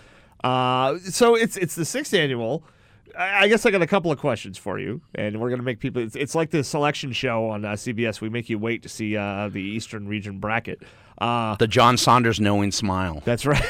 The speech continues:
Speaker 1: <laughs>
Speaker 2: Wait till you see the West bracket.
Speaker 1: I wish I had a John Saunders voice. Uh, <laughs> first of all, how did this? Uh, how did you get the idea to, to do this? And I guess second of all, the, the, the question everyone wa-, wants to know: uh, how do you go about selecting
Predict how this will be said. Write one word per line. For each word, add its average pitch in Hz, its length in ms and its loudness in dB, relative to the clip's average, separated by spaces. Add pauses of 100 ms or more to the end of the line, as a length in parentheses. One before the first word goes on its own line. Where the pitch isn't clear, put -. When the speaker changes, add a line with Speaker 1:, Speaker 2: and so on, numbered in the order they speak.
(140)
Speaker 1:
<laughs> - 220 -2
Speaker 2:
Wait 156 160 2
till 143 40 6
you 147 200 6
see 151 120 4
the 147 140 6
West 127 240 4
bracket. 76 460 -2 (400)
Speaker 1:
I - 40 -4
wish 170 200 0
I - 20 2
had 110 80 0
a 110 60 0
John 107 260 -2
Saunders 98 400 -4
voice. 98 260 -2 (400)
Uh, 170 200 8 (220)
<laughs> - 200 -8
first 302 260 4
of 262 120 2
all, 208 120 8
how 196 140 8
did 254 140 6
this? 220 200 4
Uh, 170 160 2
how 175 140 4
did 240 140 4
you 208 60 0
get 185 100 0
the 180 100 6
idea 160 300 6
to, - 20 -2
to 135 160 -4
do 143 160 2
this? 127 240 2
And 127 100 0
I 135 40 0
guess 135 120 0
second 170 280 0
of 123 100 2
all, 123 140 4
the, 120 100 -2
the, 127 380 -2
the 120 80 -4
question 143 320 -2
everyone 147 220 0
wa-, 107 360 -4
wants 110 300 -6
to 113 80 -6
know: 110 340 -8
uh, 113 180 -4
how 170 200 4
do 233 80 0
you 208 60 0
go 185 160 6
about 160 260 4
selecting 131 800 0